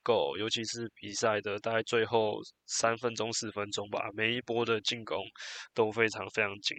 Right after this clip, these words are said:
彩，防守也很精彩啦。OK，好，那聊完这一部分之后，我想把镜头转到这个台啤队。台啤队在上礼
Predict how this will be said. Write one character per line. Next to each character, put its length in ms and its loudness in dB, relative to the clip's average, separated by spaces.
彩， 200 -4
防 180 2
守 180 2
也 140 0
很 60 -10
精 220 0
彩 180 -4
啦。 220 -10
OK， 300 6
好， 180 6
那 260 6
聊 180 8
完 280 6
这 140 2
一 80 0
部 220 -4
分 300 -2
之 300 -4
后， 260 4
我 160 -6
想 180 2
把 400 -2
镜 200 -4
头 480 -4
转 160 -2
到 380 2
这 240 -4
个 200 -4
台 200 0
啤 260 -6
队。 140 4
台 180 6
啤 160 -2
队 400 6
在 300 6
上 240 2
礼 180 -14